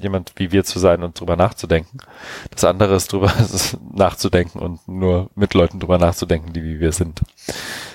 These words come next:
<laughs> Ähm, und darüber hatte sie sich ein bisschen lustig gemacht und irgendwie auch ein bisschen Dampf abgelassen. Und, ähm,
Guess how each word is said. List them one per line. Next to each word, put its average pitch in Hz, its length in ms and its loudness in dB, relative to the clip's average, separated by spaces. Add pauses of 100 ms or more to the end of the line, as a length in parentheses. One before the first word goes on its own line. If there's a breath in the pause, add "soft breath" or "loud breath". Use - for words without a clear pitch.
(120 loud breath)
<laughs> - 80 6 (640 loud breath)
Ähm, 92 240 4
und 95 140 0
darüber 101 280 4
hatte 98 180 2
sie 95 100 4
sich 92 180 0
ein 95 60 -4
bisschen 95 220 0
lustig 117 320 2
gemacht 87 360 0
und 90 220 -6
irgendwie 92 300 2
auch - 120 2
ein 95 80 -8
bisschen 87 440 -2 (180)
Dampf 98 240 2
abgelassen. 82 540 0 (1000 loud breath)
Und, 95 560 0
ähm, 92 280 2